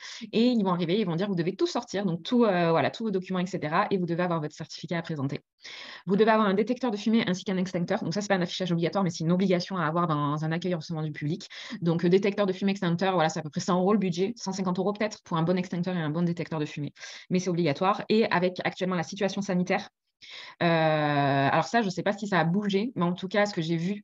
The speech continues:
j'ai regardé là, il y a, euh, dans la semaine pour voir si ça avait bougé. Normalement, c'est toujours comme ça, ça a pas bougé. Vous devez, euh, mettre plusieurs indications par rapport au covid,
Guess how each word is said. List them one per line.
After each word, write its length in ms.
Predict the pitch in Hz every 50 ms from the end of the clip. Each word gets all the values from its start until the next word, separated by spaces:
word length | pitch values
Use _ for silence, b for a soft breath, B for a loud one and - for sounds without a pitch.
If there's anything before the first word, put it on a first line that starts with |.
| _ -
j'ai 160 | 156 - 170
regardé 340 | 170 180 196 180 175 175 196
là, 80 | 190 160
il 60 | 156
y 20 |
a, 120 | 143 139 143
euh, 120 | 135 123
dans 140 | 147 143 170
la 100 | 175 180
semaine 180 | 180 - 208 202
pour 120 | 202 160
voir 120 | 156 180 180
si 120 | - 185
ça 80 | 180 156
avait 100 | 151 151
bougé. 220 | 175 175 180 202
Normalement, 320 | 214 180 170 156 165 202
c'est 100 | 202 -
toujours 380 | - - 226 202 208 202 - _
comme 180 | - - 180 160
ça, 220 | 156 - 143 - - -
ça 180 | _ - - 151
a 40 | 139
pas 140 | - 208 185
bougé. 260 | 180 170 165 165 - B B B B B B B B B B -
Vous 140 | 190 240 226
devez, 520 | 226 226 208 208 214 214 220 226 - -
euh, 640 | 185 180 180 175 175 175 175 175 175 175 175 175 175
mettre 160 | 180 196 196 -
plusieurs 200 | - 208 214 196
indications 380 | 190 190 180 185 170 185 180
par 80 | 175 170
rapport 160 | 165 180 170
au 40 | 170
covid, 340 | - 202 196 175 190 196